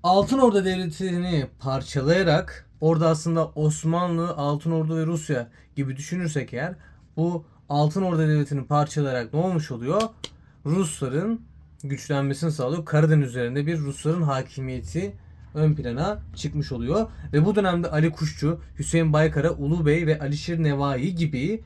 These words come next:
önemli bilim insanları da yetişmiştir arkadaşlar. Bu da önemlidir diyelim. O zaman Timur Devleti ile ilgili iki taraf, iki defa zarara uğrattıklarını bilelim. Bin dört yüz iki Ankara Savaşı zaten bahsedeceğiz.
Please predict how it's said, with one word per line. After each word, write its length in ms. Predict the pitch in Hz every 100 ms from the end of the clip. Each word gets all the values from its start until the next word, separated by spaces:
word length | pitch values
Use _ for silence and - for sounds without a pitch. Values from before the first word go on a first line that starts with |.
| - 135
önemli 420 | 135 139 127 117
bilim 200 | 135 175
insanları 520 | 156 147 120 113 110
da 260 | 170 208 208 - - -
yetişmiştir 560 | 127 - - 127 -
arkadaşlar. 600 | 117 110 120 - 190 151
Bu 120 | 139 127
da 240 | 135 160
önemlidir 540 | 131 127 113 117 160 135
diyelim. 180 | 113 110 - - 151
O 100 | 233
zaman 240 | 226 208 156
Timur 240 | 220 208
Devleti 320 | 202 190 -
ile 120 | 185
ilgili 180 | 170 143
iki 320 | 147 165 220
taraf, 280 | 220 185 160
iki 220 | 170 185
defa 300 | 202 165 180
zarara 360 | 151 151 135 131
uğrattıklarını 640 | 185 202 190 - 196 196
bilelim. 360 | 196 190 202 208 - - - - 160
Bin 120 | 185
dört 180 | 190 170
yüz 100 | 165
iki 220 | 165 - -
Ankara 480 | 170 196 170 156 147
Savaşı 340 | 131 117 113
zaten 420 | 143 139 127 110
bahsedeceğiz. 760 | 131 156 185 170 175 180 175